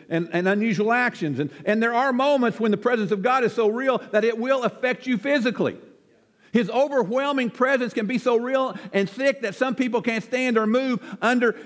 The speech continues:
his, his presence. Or they end up dancing all over the platform. Can someone say Starla?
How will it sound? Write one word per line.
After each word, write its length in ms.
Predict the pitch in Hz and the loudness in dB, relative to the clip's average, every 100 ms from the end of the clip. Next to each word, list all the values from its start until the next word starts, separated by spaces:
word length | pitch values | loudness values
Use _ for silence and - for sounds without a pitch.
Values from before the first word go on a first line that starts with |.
| - | 0
his, 180 | 233 226 | 0 2
his 240 | 196 208 | -2 -2
presence. 720 | - 254 294 190 - - - _ _ _ _ _ _ _ _ _ _ _ | 0 0 0 -2 -8 -14 -20 _ _ _ _ _ _ _ _ _ _ _
Or 140 | 160 | -2
they 120 | 175 170 | 0 0
end 100 | 160 | -2
up 100 | - | -2
dancing 280 | 151 143 | -6 -4
all 100 | 139 | -6
over 100 | 135 | -4
the 80 | 113 | -6
platform. 460 | 107 180 - - - _ _ _ _ _ _ _ _ _ _ - | -4 -6 -8 -14 -18 _ _ _ _ _ _ _ _ _ _ -14
Can 100 | 101 | -10
someone 320 | - 127 117 | -6 -4 -4
say 140 | - | -6
Starla? 420 | 98 - 160 110 | -10 -8 -8 -10